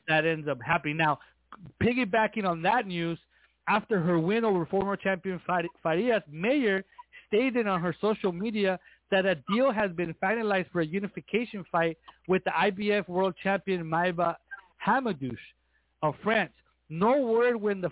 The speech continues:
fight would happen. That's not something that she shared. And the question for Lupe is, and I don't know, maybe she is, maybe she's not, is she still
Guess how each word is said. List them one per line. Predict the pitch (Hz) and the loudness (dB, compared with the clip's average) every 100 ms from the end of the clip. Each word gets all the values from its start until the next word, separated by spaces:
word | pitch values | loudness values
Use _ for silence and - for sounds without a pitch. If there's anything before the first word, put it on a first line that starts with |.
| - | -2
fight | 208 | 0
would | 190 165 | 0 -2
happen. | 147 202 185 160 | -2 -2 -2 -2
That's | 175 190 | -2 -2
not | 208 190 | -4 -4
something | 202 185 185 | -6 -6 -6
that | 170 151 - | -4 -4 -4
she | 160 - | -6 0
shared. | 175 214 240 - 175 - | 0 0 -2 -12 -10 0
And | 240 240 | 0 2
the | 196 | -2
question | - 220 208 214 185 | 0 0 0 -2 -2
for | 175 | 0
Lupe | 160 247 233 | 2 2 2
is, | 208 180 165 - | 2 0 -4 -6
and | 156 180 | -4 0
I | |
don't | 214 190 | 0 0
know, | 190 202 190 - _ | 2 2 0 -6 _
maybe | 170 202 208 | -4 -4 -2
she | - | -2
is, | 202 | -2
maybe | 180 190 | -2 -6
she's | 185 214 | -4 -2
not, | 208 - | -2 -2
is | 180 - | -4 -4
she | 220 - | -6 -2
still | 269 | 0